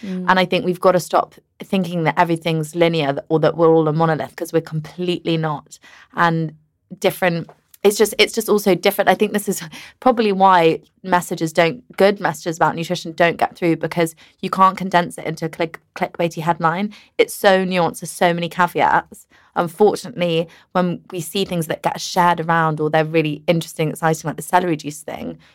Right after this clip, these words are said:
Speaker 2: you can't condense nutrition into one thing that can just be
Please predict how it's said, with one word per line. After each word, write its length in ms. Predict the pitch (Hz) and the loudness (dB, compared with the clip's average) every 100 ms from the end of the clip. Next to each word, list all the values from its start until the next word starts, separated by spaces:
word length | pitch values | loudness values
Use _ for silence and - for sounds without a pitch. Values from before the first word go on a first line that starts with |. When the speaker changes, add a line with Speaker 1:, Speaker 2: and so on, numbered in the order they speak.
| _ - | _ -8
Speaker 2:
you 100 | 190 | -4
can't 300 | 202 202 - | 0 0 -2
condense 640 | 185 175 175 - - - _ | 0 2 2 -6 -18 -18 _
nutrition 480 | 170 165 185 - 156 | -6 -4 -6 -6 -4
into 260 | 151 165 | -4 -4
one 460 | 156 156 156 156 156 - _ _ _ _ - | 0 2 2 0 -4 -12 _ _ _ _ -20
thing 380 | _ 185 180 | _ 2 2
that 200 | 151 147 | -4 -8
can 160 | - 165 | -2 0
just 260 | 156 156 - | 0 -4 -4
be 340 | 160 151 151 | -2 -2 -4